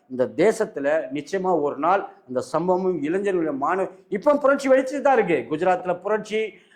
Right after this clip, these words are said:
பீகார்ல புரட்சி, சண்டிகர்ல புரட்சி, வெஸ்ட் பெங்கால்ல புரட்சி, மகாராஷ்டிரா புரட்சி, பஞ்சாப்ல புரட்சி, எல்லாத்துல போராட்டங்கள் வெடிச்சிருக்கு. ஆனா ஊடகங்கள் அதை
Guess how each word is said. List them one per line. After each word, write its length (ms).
பீகார்ல 440
புரட்சி, 260
சண்டிகர்ல 480
புரட்சி, 320
வெஸ்ட் 240
பெங்கால்ல 300
புரட்சி, 360
மகாராஷ்டிரா 480
புரட்சி, 440
பஞ்சாப்ல 440
புரட்சி, 440
எல்லாத்துல 600
போராட்டங்கள் 520
வெடிச்சிருக்கு. 260
ஆனா 460
ஊடகங்கள் 600
அதை 400